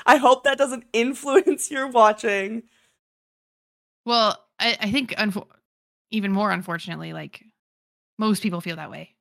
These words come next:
Speaker 2: So I'm going into it, like, with really high expectations.
Speaker 1: Yeah, which I feel like sometimes, like, that can, like, ruin a movie for me.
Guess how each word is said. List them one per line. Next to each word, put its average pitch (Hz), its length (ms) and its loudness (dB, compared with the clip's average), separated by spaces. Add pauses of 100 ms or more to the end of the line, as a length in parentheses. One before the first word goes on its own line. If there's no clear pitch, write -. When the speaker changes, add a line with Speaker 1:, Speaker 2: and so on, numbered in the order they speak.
(1800)
Speaker 2:
So 170 360 -12 (260)
I'm 202 120 -2
going 202 240 2
into 180 220 -2
it, 165 160 -8
like, 156 200 -12
with 175 120 -8
really 175 260 -2
high 175 160 -6
expectations. - 800 -14 (180)
Speaker 1:
Yeah, 185 320 -2
which 247 220 -4
I 285 100 6
feel 311 140 -6
like 302 140 -2
sometimes, 196 360 -4
like, 190 240 -4
that 190 160 -2
can, 185 120 -10
like, 175 180 -16
ruin 180 280 -8
a 190 40 -8
movie 185 260 -10
for 196 180 -12
me. 208 400 -10